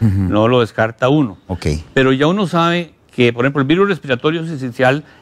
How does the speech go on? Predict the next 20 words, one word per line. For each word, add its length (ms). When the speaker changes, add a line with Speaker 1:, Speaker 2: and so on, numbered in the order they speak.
Speaker 2:
es 280
el 120
causante 580
más 240
frecuente 340
de 80
la 80
bronquiolitis 760
en 140
niños, 260
que 100
es 100
una 140
infección 800
viral, 500
eh, 420
en 200
niños 380
pequeños 380
generalmente. 560